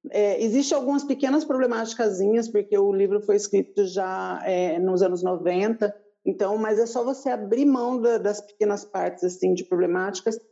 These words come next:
mas é muito interessante o livro, historicamente é incrível. Essa é a primeira.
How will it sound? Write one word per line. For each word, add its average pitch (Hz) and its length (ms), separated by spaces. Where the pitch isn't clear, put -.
mas 214 360
é - 120
muito 220 340
interessante 233 720
o 180 40
livro, 185 220
historicamente 190 880
é 202 40
incrível. - 540
Essa 170 180
é 180 40
a - 40
primeira. 208 340